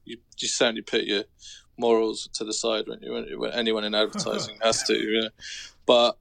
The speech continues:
Speaker 1: uh, so that's what I initially loved about it. Uh, that, well, and it's had Bryan Cranston in it. I never for a minute believed he would actually be in it. I was like, they always put, like, "Oh, and we're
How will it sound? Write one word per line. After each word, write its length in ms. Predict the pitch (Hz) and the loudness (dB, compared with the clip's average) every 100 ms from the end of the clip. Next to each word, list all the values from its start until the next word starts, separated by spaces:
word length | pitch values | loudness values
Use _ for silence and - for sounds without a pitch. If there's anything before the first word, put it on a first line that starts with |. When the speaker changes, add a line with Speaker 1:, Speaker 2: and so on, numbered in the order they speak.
| _ _ _ - _ _ | _ _ _ -20 _ _
Speaker 1:
uh, 540 | 156 139 139 139 139 139 | -2 0 2 2 0 0
so 160 | - 147 | -2 2
that's 280 | 165 165 | 2 2
what 180 | 151 135 | -2 0
I 100 | 127 113 | -2 -6
initially 360 | 127 131 - 117 | -14 -12 -12 -6
loved 200 | 120 117 | -8 -6
about 280 | 117 110 107 | -6 -6 -6
it. 260 | 50 - - _ _ | -12 -14 -18 _ _
Uh, 200 | 117 113 - | -10 -10 -8
that, 140 | 131 - | -10 -4
well, 240 | 117 104 | -4 -4
and 160 | 117 110 | -10 -10
it's 180 | - - - _ - | -10 -12 -14 _ -18
had 260 | - 127 110 | -8 -8 -4
Bryan 260 | 117 113 | -4 -4
Cranston 580 | 107 - 117 117 - 110 | -6 -8 -8 -8 -10 -8
in 100 | 107 | -6
it. 120 | 110 110 | -8 -6
I 80 | 113 | -6
never 460 | 117 127 131 127 | -2 2 2 2
for 180 | 120 - | -4 -2
a 60 | 113 | -2
minute 260 | 117 113 | -2 -4
believed 420 | - 113 113 107 - | -2 0 2 0 -4
he 120 | 113 | -6
would 160 | 110 | 0
actually 520 | 107 107 - - - 110 | 0 -2 -6 -6 -6 -6
be 200 | 104 101 | -4 -4
in 120 | 107 | -4
it. 120 | 127 | -6
I 40 | 110 | -4
was 180 | 104 | -4
like, 280 | 113 107 - - | -2 -4 -4 0
they 100 | 127 | 6
always 300 | 143 131 - | 6 6 2
put, 240 | - 117 | -2 0
like, 240 | 117 117 - - - - _ _ _ _ _ _ - | 0 -2 -6 -20 -20 -20 _ _ _ _ _ _ 4
"Oh, 180 | 156 131 | 6 6
and 100 | 123 | 2
we're 140 | 120 | -4